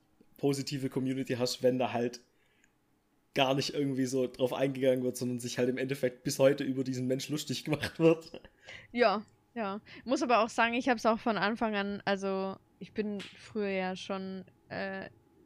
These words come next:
Speaker 2: jemand, also als jemand beschrieben worden, der sich zum Beispiel auch, wenn da jemand reinkommt und der pöbelt mich an, dann pöbel ich halt zurück, so. Ich hab da gar kein Problem damit.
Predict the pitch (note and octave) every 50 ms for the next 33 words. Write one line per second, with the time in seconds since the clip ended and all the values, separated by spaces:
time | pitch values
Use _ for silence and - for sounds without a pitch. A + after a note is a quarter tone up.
0 | _ _ - G3+ F#3+ F#3+ G3+ G3 F#3+ F#3+ F#3+ F#3+ F#3+ F#3+ F#3+ - - - - -
1 | - G3+ F#3+ G3 - - G3 G3+ F3+ - G#3 G#3+ G#3 G3+ F#3 G#3 - - - -
2 | A3+ A3 G#3+ G#3 G3 G3+ G#3 G3+ G#3 G3+ F#3+ F#3+ G3 G#3 G#3+ G#3+ - - G#3+ G#3
3 | G#3 G#3+ - - G3+ G3 G3 G3+ G3+ - - - - - - - - G3+ G#3 A3
4 | A3+ A#3 A#3 A#3 A3 G#3 F#3+ F#3 F#3 G#3 - - A#3 A#3+ G#3+ A3 G#3+ G#3 G3+ G3
5 | - - A#3 G#3+ G3+ G#3 G3 G3+ G3+ G#3 - - F#3+ G3 G#3+ A#3 A3+ - - G#3+
6 | G#3 G3 G3+ F#3+ - - F#3 F3+ - - F#3 F#3 F#3 F3+ F#3 - - F3 E3+ F3
7 | F#3 - - F#3 - - F#3 F3+ F3+ F3+ - G3+ F#3 F#3 - - G3 F#3+ F#3 F#3
8 | F#3 F#3 F#3 F#3 F#3 F#3 F3+ - -